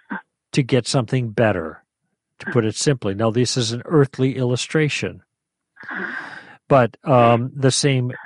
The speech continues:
dynamic, I think, applies in our spiritual lives. That, that there are things that we endure that we don't like, that's painful, that's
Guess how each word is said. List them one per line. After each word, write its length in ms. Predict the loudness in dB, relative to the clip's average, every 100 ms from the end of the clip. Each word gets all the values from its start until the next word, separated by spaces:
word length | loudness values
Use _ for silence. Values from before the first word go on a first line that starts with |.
| -2
dynamic, 800 | 0 2 0 0 2 2 0 -2
I 80 | -2
think, 400 | -2 -4 -6 -10 -8
applies 720 | -8 -4 -2 -2 -2 -4 -8 -18 _ -2
in 140 | 2
our 100 | 2
spiritual 600 | 0 -2 -2 -2 -4 -6
lives. 500 | -6 -8 -10 -12 -16 _ _ _ _ _ _ _ _ _ _ 2
That, 300 | 2 2 -6 _ -12
that 320 | -2 2 2 0 -12 -14 -4
there 420 | 2 4 4 4
are 220 | 4 4
things 420 | 2 0 2 0
that 200 | 0 -2
we 300 | 0 0 0
endure 1000 | 0 -2 0 0 2 2 2 0 -4 -8 -18 -12 -10 -12 -14 -20 _ _ _ _ _ _ -2
that 320 | 2 2 2
we 180 | -2 0
don't 420 | 2 2 0 -4 _ _ _ _ _ _ _ -16 -14 -12 -4
like, 640 | 0 2 2 0 -6 -16 -2
that's 260 | 0 0 -6
painful, 640 | -2 0 0 -2 -6 -2
that's 380 | -2 -2 -4